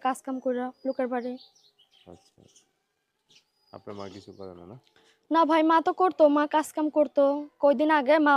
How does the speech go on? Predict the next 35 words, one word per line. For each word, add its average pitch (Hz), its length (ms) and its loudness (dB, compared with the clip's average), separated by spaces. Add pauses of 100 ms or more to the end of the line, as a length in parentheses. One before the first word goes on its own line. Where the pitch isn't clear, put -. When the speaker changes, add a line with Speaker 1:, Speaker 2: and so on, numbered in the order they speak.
(120)
Speaker 1:
পায়ের 277 260 6
মধ্যে 277 220 -2
ব্যথা 262 260 2
পাইছে, 240 300 -8 (600)
ব্যথা 262 300 2
পাওয়া 330 200 4
না, 359 80 4 (160)
মানে 269 200 -2
গায়ে 262 180 6
জ্বর 269 220 6
আইছে। 240 260 -4 (600)
জ্বর 269 240 4
আসনে 294 260 -2
এখন 294 180 0
আর 277 100 -4
কয়দিন 277 260 2
ধরে 285 180 -2
কাজে 294 240 2
যেতে 269 240 0
পারে 240 240 2
না। 240 60 -14 (640)
এখন 294 140 0 (100)
আমরাই 285 260 4
দুই 302 160 4
বোন 294 200 2
কাজ 302 200 2
কইরা 277 220 4 (340)
মানে 269 160 -4 (300)
সংসারটা 269 400 -2
চালাইতেছি। 254 520 -2 (1040)
Speaker 2:
ও, - 20 -18 (1120)
কি 139 80 -14 (100)
জন্য 131 240 -8
আসছেন 95 280 -16
প্রতিবেদনে? 90 480 -14